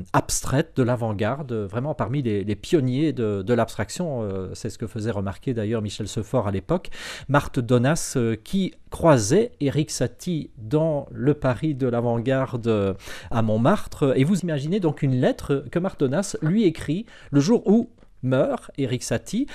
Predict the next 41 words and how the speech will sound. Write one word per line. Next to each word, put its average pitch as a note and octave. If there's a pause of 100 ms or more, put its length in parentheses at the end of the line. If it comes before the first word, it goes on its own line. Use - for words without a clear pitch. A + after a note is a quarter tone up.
(180)
alors D#3
qu'elle D#3+
vit E3
une D3
vie C#3+
recluse, D#3+
euh, A2
de A2+
retour G#2
en G2+
Belgique, B2
dans G#2
un B2
confort F3
bourgeois B2
à A#2+
Ytre, F3+
où A#2+
il A#2+
y C#3
a B2+
ce, A#2+
ce C3+
musée B2+
Mardonas B2
que A#2+
l'on A2+
peut A2
visiter G#2+
aujourd'hui. A2 (340)
Mais G#3
Marthe D#3
n'est C#3
pas G#3+ (100)
une C#3+
bourgeoise, B2
elle C#3
n'est C3+
pas E3+
académique, C3 (180)
malgré, D3